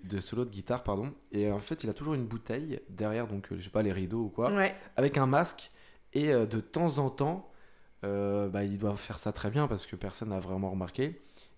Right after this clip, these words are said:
Speaker 1: Mais voilà, il, il, il prend le truc et, et ensuite,
Speaker 2: Un petit
Speaker 1: hop,
Speaker 2: coup et ça
Speaker 1: il,
Speaker 2: fait
Speaker 1: il
Speaker 2: du
Speaker 1: repart
Speaker 2: bien,
Speaker 1: sur
Speaker 2: euh,
Speaker 1: scène.
Speaker 2: trop bien. Ouf.
Speaker 1: C'est un truc de, de malade. Est-ce
Speaker 2: Ouais,
Speaker 1: que
Speaker 2: c'est
Speaker 1: t'as
Speaker 2: clair.
Speaker 1: déjà fait des concerts où, genre, euh, même toi, t'avais l'impression que tu donnais autant que, euh, le groupe ?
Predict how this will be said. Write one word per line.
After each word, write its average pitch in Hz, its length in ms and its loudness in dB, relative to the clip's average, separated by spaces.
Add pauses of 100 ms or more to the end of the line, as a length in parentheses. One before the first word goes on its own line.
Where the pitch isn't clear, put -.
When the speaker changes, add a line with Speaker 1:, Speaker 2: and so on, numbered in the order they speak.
Speaker 1:
Mais 95 100 0
voilà, 92 240 2
il, 113 260 0
il, 95 300 -4
il 101 60 -10
prend - 160 -14
le 120 100 -12
truc - 320 -14
et, 95 80 -12 (1120)
et 135 60 2
ensuite, - 180 0
Speaker 2:
Un 220 120 4
petit 170 160 10
Speaker 1:
hop, - 60 -8
Speaker 2:
coup 233 200 4
et 208 80 4
ça - 100 8
Speaker 1:
il, - 60 6
Speaker 2:
fait - 60 4
Speaker 1:
il - 0 -
Speaker 2:
du 202 40 12
Speaker 1:
repart 185 300 8
Speaker 2:
bien, 190 60 2
Speaker 1:
sur 170 100 2
Speaker 2:
euh, - 20 0
Speaker 1:
scène. 98 240 -2 (200)
Speaker 2:
trop - 200 -4
bien. 180 240 0 (280)
Ouf. - 300 -10
Speaker 1:
C'est - 160 -8
un 98 100 0
truc - 200 -12
de, 101 180 0
de 95 120 0
malade. 104 260 2
Est-ce 110 120 0
Speaker 2:
Ouais, 226 40 -2
Speaker 1:
que 175 80 6
Speaker 2:
c'est 175 60 6
Speaker 1:
t'as - 100 -10
Speaker 2:
clair. 120 40 2
Speaker 1:
déjà 131 120 0
fait 156 140 -2
des 120 100 -4
concerts 143 560 -6 (140)
où, 107 60 -10
genre, 104 200 -4
euh, 98 240 -2 (440)
même 131 200 -2
toi, 143 160 0
t'avais 123 180 -2
l'impression 113 380 -4
que - 60 -8
tu - 80 -10
donnais 107 400 0
autant 123 360 4 (140)
que, - 160 -4
euh, 98 220 2
le 95 80 0
groupe ? 92 260 -6